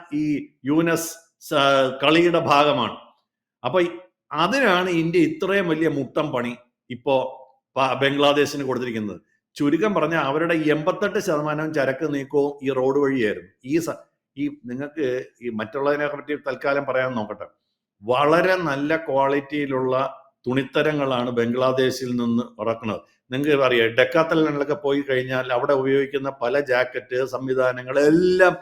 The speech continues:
ബംഗ്ലാദേശ്, made in ബംഗ്ലാദേശാണ്. ഡെക്കാത്തലനിൽ പോയി നോക്കുമ്പോൾ നമുക്കറിയാം, നല്ല ക്വാളിറ്റി, വളരെ നല്ല. എൻ്റെ കയ്യിലും അങ്ങനെ ബംഗ്ലാദേശിൽ ഉണ്ടാക്കിയിട്ടുള്ള പല ജാക്കറ്റും പരിപാടിയൊക്കെ ഉണ്ട്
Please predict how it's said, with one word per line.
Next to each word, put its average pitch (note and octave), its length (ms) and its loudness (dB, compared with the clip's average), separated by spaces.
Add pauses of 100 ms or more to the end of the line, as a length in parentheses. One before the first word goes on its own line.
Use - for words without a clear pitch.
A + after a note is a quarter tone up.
(320)
ബംഗ്ലാദേശ്, D#3+ 600 6
made D3 240 4
in D#3 120 4
ബംഗ്ലാദേശാണ്. B2+ 760 4 (360)
ഡെക്കാത്തലനിൽ C#3+ 520 0
പോയി C3+ 200 0
നോക്കുമ്പോൾ C3+ 400 -4
നമുക്കറിയാം, C#3 400 0 (240)
നല്ല G#3+ 180 6
ക്വാളിറ്റി, F3 380 8
വളരെ D#3+ 260 4
നല്ല. D#3 180 0
എൻ്റെ D#3+ 180 4
കയ്യിലും E3 280 4
അങ്ങനെ D#3 200 -2
ബംഗ്ലാദേശിൽ D3+ 540 0
ഉണ്ടാക്കിയിട്ടുള്ള C#3+ 540 -4
പല C#3+ 180 -2
ജാക്കറ്റും C#3+ 480 -2
പരിപാടിയൊക്കെ C#3 440 -4
ഉണ്ട് C3 160 -10